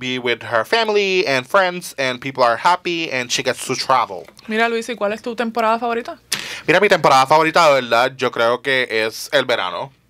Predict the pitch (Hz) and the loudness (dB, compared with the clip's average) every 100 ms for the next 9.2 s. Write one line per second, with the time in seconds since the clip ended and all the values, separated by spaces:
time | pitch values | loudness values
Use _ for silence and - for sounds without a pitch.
0 | - - 175 180 135 123 123 131 135 185 | -20 -18 -12 0 2 4 2 0 0 -2
1 | 220 214 220 190 127 120 135 135 123 110 | -2 0 -2 -2 -2 -2 -2 -4 -2 -2
2 | 110 135 139 143 139 143 139 123 107 98 | -2 0 0 0 -6 -8 -4 -4 -4 -6
3 | 101 120 139 123 101 98 107 107 110 - | -8 -6 -4 -2 0 0 -4 -8 -6 -4
4 | - 208 233 233 185 175 139 180 - 113 | -2 -2 -2 -4 -2 0 0 -2 -2 -2
5 | 120 117 110 110 123 - - - - - | 0 2 2 0 -4 -6 -14 -16 -12 -2
6 | 147 175 180 165 170 170 165 156 151 165 | 0 0 2 2 2 0 0 0 -2 -2
7 | 139 120 110 117 127 120 113 110 98 98 | -2 -4 -4 -4 -4 -6 -10 -8 -8 -6
8 | 110 113 117 131 147 160 151 151 147 139 | -4 0 2 2 2 0 0 2 2 0
9 | 139 | -4